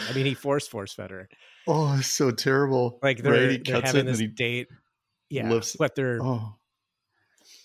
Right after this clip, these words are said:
Speaker 1: they must
Speaker 2: And
Speaker 1: be
Speaker 2: it's supposed to
Speaker 1: twenty
Speaker 2: be,
Speaker 1: years
Speaker 2: like,
Speaker 1: apart.
Speaker 2: romantic, I think.
Speaker 1: Mm-hmm. Yeah, so he picks up that apple and it just floats over to her face.
Speaker 2: Like, levitates
Speaker 1: And then
Speaker 2: it towards her.
Speaker 1: and then just attaches so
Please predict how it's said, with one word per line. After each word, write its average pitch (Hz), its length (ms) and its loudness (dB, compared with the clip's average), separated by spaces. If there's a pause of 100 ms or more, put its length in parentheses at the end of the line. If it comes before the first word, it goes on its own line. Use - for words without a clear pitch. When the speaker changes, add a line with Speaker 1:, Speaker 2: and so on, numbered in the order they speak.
(140)
Speaker 1:
they 143 60 -2
must 151 140 2
Speaker 2:
And 131 60 4
Speaker 1:
be 135 40 4
Speaker 2:
it's 120 80 2
supposed 131 300 4
to 151 100 0
Speaker 1:
twenty - 20 2
Speaker 2:
be, 135 60 4
Speaker 1:
years 135 100 6
Speaker 2:
like, 110 200 4
Speaker 1:
apart. 110 100 0
Speaker 2:
romantic, 104 560 2
I 180 100 2
think. 214 480 -2
Speaker 1:
Mm-hmm. 156 380 -6
Yeah, 151 180 0
so 127 140 -6
he 127 40 -2
picks 139 240 -4
up 143 140 -2
that 120 140 -4
apple 117 420 -6
and 113 80 -6
it 120 60 -6
just - 340 -10
floats 127 320 -8
over 120 160 -6
to 117 80 -8
her 107 140 -6
face. 107 400 -8
Speaker 2:
Like, 110 180 -4 (260)
levitates 104 580 2
Speaker 1:
And 139 100 0
then 139 160 0
Speaker 2:
it 127 60 -4
towards 101 280 0
her. 107 300 0 (420)
Speaker 1:
and 151 100 0
then 160 140 -4
just 170 320 -8 (180)
attaches 127 880 -8 (420)
so 131 600 -4